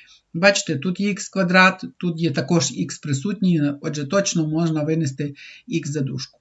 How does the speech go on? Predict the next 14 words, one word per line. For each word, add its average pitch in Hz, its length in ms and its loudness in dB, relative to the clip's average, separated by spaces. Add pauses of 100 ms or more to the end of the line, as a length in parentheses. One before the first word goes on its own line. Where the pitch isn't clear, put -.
(460)
І 185 80 -2
тепер 220 400 4
ікс 214 220 -6
плюс 190 300 -4
ігрек, 165 360 2
ікс 160 200 -6
плюс 143 260 -8
ігрек 139 280 0
скоротиться 196 680 0
і 165 160 -4
залишиться 165 580 0
в 139 60 -6
чисельнику 147 760 -2
ікс, 214 480 -8